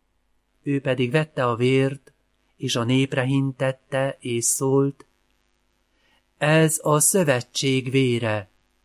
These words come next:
melyet az Úr mindezen beszédekről megkötött veletek." És fölment Mózes és Áron,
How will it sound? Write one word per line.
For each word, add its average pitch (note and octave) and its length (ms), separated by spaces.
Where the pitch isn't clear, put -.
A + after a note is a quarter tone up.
melyet C3 360
az B2+ 200
Úr D#3+ 500
mindezen F3 760
beszédekről C#3 1040
megkötött A2+ 600
veletek." G#2 720
És - 220
fölment C3+ 640
Mózes D#3+ 520
és D#3+ 240
Áron, C3 640